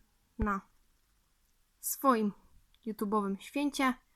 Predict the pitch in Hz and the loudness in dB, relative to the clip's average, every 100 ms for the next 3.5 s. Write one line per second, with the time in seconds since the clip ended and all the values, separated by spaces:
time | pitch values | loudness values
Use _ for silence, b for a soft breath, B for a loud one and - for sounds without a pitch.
0 | _ _ _ _ _ _ _ - 247 262 | _ _ _ _ _ _ _ -2 0 2
1 | 240 - 214 233 - 220 - 202 208 214 | 0 -4 -2 -2 -2 -6 -6 -6 -4 -2
2 | 214 208 196 196 _ _ _ _ _ _ | -2 -2 -2 -4 _ _ _ _ _ _
3 | _ _ - 277 | _ _ 0 2